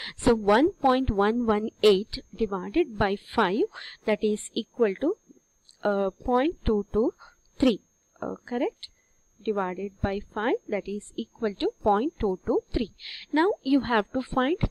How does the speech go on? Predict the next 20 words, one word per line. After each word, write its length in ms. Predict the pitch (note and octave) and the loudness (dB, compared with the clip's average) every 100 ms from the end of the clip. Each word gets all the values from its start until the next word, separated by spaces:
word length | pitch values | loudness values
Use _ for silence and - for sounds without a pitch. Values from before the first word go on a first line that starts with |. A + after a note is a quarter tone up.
| - | 2
K 160 | A3+ | 4
B 180 | G#3 B3+ | 4 2
value 440 | C4 G#3 F3+ B3 F4 | 2 0 0 -2 0
based 400 | - G3+ G#3+ - | 2 2 2 0
on 220 | G#3 G3+ | 0 0
this 300 | G3+ C#4 - - | 0 -2 0 0
ratio. 460 | G#3+ G#3+ - E3 - - - | 0 2 0 -4 -6 -12 -6
So 220 | - B3+ | 2 4
ratio 480 | A#3 C4+ - E4 E4 - | 4 4 2 2 0 -2
is 300 | A#3+ A#3+ - | -6 -6 -6
point 400 | - G#3 A3 - | -2 0 0 2
two 180 | C#4+ - | 2 2
two 140 | A3+ F#3+ - | 0 -2 -4
three. 280 | F#3+ A#3+ - - - | -4 -2 -4 -10 -18
So 200 | - - | -4 0
find 440 | B3 - C4+ G4+ F#4+ - | 0 0 0 0 0 -2
that 380 | G#3 G#3+ - - - | 0 0 -2 -6 -2
point 420 | A#3+ A#3 C#4 C#4+ | 2 2 2 2
two 220 | - D4 - | 4 4 4
two 180 | A#3 A#3+ | 2 2